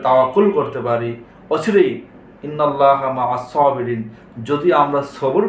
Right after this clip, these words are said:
করতে পারি, আল্লাহ সুবহানাহু ওয়া তাআলা অচিরেই আমাদেরকে মুসিবত থেকে মুক্ত করে দিবেন। তো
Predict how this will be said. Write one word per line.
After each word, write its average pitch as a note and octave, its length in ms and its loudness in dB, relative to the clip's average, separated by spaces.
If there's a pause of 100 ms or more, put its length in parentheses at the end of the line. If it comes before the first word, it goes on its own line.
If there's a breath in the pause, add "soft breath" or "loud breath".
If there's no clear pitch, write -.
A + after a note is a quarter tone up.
করতে - 280 -6
পারি, A#2+ 200 -4 (400 loud breath)
আল্লাহ C#3 180 0 (100)
সুবহানাহু C#3+ 460 2
ওয়া C3+ 120 0
তাআলা C3 220 2 (100)
অচিরেই F#3+ 440 2
আমাদেরকে B2 480 -2 (460)
মুসিবত C#3 380 -4 (120)
থেকে C3 240 -4 (340)
মুক্ত D#3+ 180 -14 (120)
করে A#2 200 0
দিবেন। A2 220 -6 (480 loud breath)
তো - 60 -6